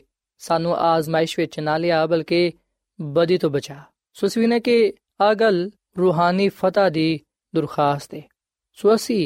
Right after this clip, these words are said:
اپنی روحانی تے جسمانی ضرورت نو جانیے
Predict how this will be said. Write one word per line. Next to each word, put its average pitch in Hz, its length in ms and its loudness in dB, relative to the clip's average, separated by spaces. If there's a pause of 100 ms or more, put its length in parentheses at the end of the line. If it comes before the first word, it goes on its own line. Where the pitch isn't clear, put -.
(380)
اپنی 175 260 -2
روحانی 165 560 0
تے 202 120 -4
جسمانی 156 640 -2 (420)
ضرورت 156 540 0
نو 165 140 -2
جانیے 156 460 -2